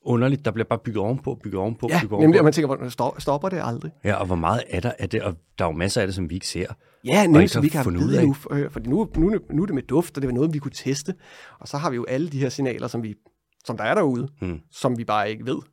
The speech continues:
Speaker 2: øh, fordi vores verden er så begrænset. Øh, jeg læste på et eller andet tidspunkt, at, øh,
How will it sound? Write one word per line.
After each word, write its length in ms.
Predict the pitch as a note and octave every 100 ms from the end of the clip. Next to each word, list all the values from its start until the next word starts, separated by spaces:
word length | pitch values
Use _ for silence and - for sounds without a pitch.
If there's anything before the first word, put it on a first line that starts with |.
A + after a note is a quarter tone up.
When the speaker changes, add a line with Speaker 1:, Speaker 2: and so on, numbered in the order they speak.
| _ -
Speaker 2:
øh, 100 | C3
fordi 200 | C3 C3
vores 200 | B2+ B2
verden 260 | A#2 B2 C#3
er 40 |
så 100 | B2
begrænset. 420 | C#3 - - - C#3+ -
Øh, 220 | - - - - - -
jeg 80 | B2+
læste 200 | C3+ C#3
på 60 |
et 40 | C3
eller 80 | A#2+
andet 100 | A#2
tidspunkt, 380 | C3 C3 B2+
at, 220 | - A#2+
øh, 120 | A#2+